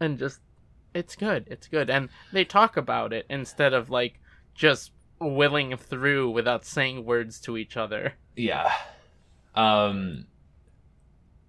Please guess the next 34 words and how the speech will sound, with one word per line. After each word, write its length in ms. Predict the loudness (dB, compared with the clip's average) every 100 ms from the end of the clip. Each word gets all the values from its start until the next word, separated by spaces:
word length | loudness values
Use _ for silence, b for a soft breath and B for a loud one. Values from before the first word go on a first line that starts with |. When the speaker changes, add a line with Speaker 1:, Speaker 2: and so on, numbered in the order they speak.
| _
Speaker 1:
In, 320 | -2 -2 -4 -4
in 340 | -4 -4 -6
the 180 | 0 0
vein, 340 | 2 0 -2 -4
I, 200 | -4 -2
I 60 | -2
have 140 | -2
to 80 | -2
explain, 340 | -8 -8 -8 -6
in 140 | -4
the 80 | 0
vein 240 | 0 0
of, 100 | -2
like, 140 | -4 -4
so 240 | -6 -6
many 240 | -6 -6
action 320 | -6 -6 -8 -10
movies 340 | -10 -10 -8
where 140 | -10 -8
two 180 | -8 -2
guys 280 | -2 -2
look 160 | -8 -10
at 100 | -10
each 200 | -10 -8
other 200 | -6 -6
and 160 | -6 -6
there's 160 | -4
a 40 | -6
mutual 420 | -8 -10 -8 -8
understanding 800 | -8 -8 -10 -10 -10 -10 -12 -14
because 380 | -18 -12 -12 -8
they're 140 | -10
both 320 | -8 -10 -8
guys. 640 | -6 -6 -6 -8 -12 -18